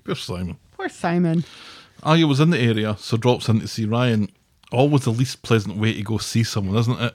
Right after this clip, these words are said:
Speaker 1: "Oh, I
Speaker 2: Mm.
Speaker 1: was just in the area." So you didn't come here particularly to see me
Speaker 2: Well,
Speaker 1: then?
Speaker 2: I think she just says, "Oh, I was," ju-, I mean, 'cause, come on. And this is the first time she sees the scarring.
Speaker 1: Yeah.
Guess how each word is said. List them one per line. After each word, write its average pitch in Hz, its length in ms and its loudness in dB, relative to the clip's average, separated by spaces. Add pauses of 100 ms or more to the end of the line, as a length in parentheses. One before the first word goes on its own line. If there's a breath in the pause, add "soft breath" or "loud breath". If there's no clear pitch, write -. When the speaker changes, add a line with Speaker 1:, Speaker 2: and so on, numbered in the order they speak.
Speaker 1:
"Oh, 131 180 6
I - 40 6
Speaker 2:
Mm. - 20 6
Speaker 1:
was - 140 2
just 143 200 -2
in 113 80 0
the 110 120 2
area." 107 240 0
So - 140 2
you 127 80 6
didn't 143 180 2
come 113 180 2
here 117 140 0
particularly 175 640 0
to 156 80 -2
see 185 160 -2
me 185 100 4
Speaker 2:
Well, 294 140 6
Speaker 1:
then? 220 100 6
Speaker 2:
I 302 40 2
think 330 240 2
she 247 180 2
just 208 280 0
says, 214 360 0
"Oh, 196 120 2
I 190 160 4
was," 180 180 -2
ju-, 185 180 -4
I 220 120 2
mean, 220 380 4 (960 soft breath)
'cause, 262 400 0 (360)
come 294 180 4
on. 156 260 0 (200)
And 233 180 2
this 269 200 2
is 226 100 -4
the 240 80 2
first 240 300 -2
time 226 200 2
she 339 360 2
sees 185 440 0
the 175 380 2 (360)
scarring. 165 760 0
Speaker 1:
Yeah. 113 240 2